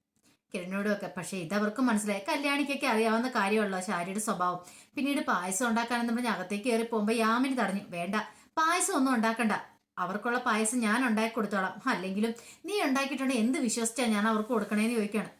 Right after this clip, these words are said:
ഇതിന്റെ പേരിൽ യാമിനിയും ശാരിയും തമ്മിൽ വഴക്കൊക്കെ ഉണ്ടാകുന്നുണ്ട്. അവസാനം രൂപ പറഞ്ഞു, "യാമിനി ഉണ്ടായിക്കോട്ടെ, അവളല്ലേ ഇത്രയും കാലം ഉണ്ടാക്കിക്കൊണ്ടിരുന്ന, അല്ലെങ്കിലും ഏട്ടത്തി എന്തിനാ ഇനി അതിനൊക്കെ മെനക്കെടുന്നേ?"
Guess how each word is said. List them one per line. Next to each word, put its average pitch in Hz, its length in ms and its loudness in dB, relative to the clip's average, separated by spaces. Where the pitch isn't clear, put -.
ഇതിന്റെ 151 260 -10
പേരിൽ 196 360 -4
യാമിനിയും 294 520 2
ശാരിയും 240 440 0
തമ്മിൽ 254 160 2
വഴക്കൊക്കെ 226 460 0
ഉണ്ടാകുന്നുണ്ട്. 208 640 2
അവസാനം 185 460 0
രൂപ 170 180 -4
പറഞ്ഞു, 208 200 0
"യാമിനി 214 400 2
ഉണ്ടായിക്കോട്ടെ, 240 600 0
അവളല്ലേ 311 280 2
ഇത്രയും 262 340 0
കാലം 254 200 2
ഉണ്ടാക്കിക്കൊണ്ടിരുന്ന, 214 680 0
അല്ലെങ്കിലും 165 440 -2
ഏട്ടത്തി 330 340 -2
എന്തിനാ 247 240 2
ഇനി 226 160 4
അതിനൊക്കെ 226 400 0
മെനക്കെടുന്നേ?" 202 640 0